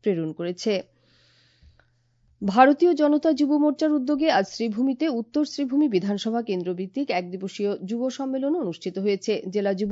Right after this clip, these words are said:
মোর্চার সভাপতি চিরব্রত চক্রবর্তীর পৌরোহিত্যে আয়োজিত যুব সম্মেলনে যুবকদের সংগঠিত করা, নেতৃত্ব বিকাশ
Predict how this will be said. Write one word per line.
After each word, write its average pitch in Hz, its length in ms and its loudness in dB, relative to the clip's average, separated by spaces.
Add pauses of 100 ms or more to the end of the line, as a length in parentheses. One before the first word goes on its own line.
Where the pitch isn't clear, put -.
মোর্চার 247 400 -2
সভাপতি 247 560 -4
চিরব্রত 233 600 -2
চক্রবর্তীর 175 680 -6
পৌরোহিত্যে 180 460 -4
আয়োজিত 156 320 -4 (100)
যুব 190 240 -6
সম্মেলনে 196 540 -2 (100)
যুবকদের 180 520 -4 (360)
সংগঠিত 226 560 -2
করা, 233 320 -2
নেতৃত্ব 180 500 -4
বিকাশ 180 340 -4